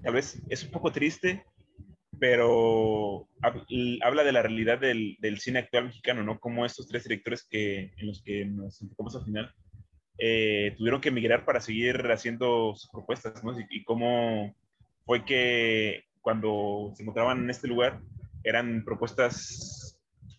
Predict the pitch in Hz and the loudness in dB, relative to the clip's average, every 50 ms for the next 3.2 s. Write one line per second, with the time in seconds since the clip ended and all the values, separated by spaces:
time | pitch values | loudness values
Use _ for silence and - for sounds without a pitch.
0 | _ _ _ _ _ _ - - 127 120 127 139 151 165 160 160 170 170 104 - | _ _ _ _ _ _ -4 -2 0 4 6 6 8 8 8 8 6 6 4 2
1 | - - 127 135 147 165 165 156 143 165 - - 170 156 131 127 120 110 - - | -2 -2 0 0 2 2 4 4 2 2 0 -4 -10 -10 -4 -2 -2 -2 -2 -6
2 | - - - - - 135 - 123 117 117 127 127 - 127 123 113 - - 127 131 | -10 -10 -8 -8 -10 -4 -2 0 0 0 0 -2 0 0 0 0 0 0 0 2
3 | 147 160 165 - | 2 0 -2 -8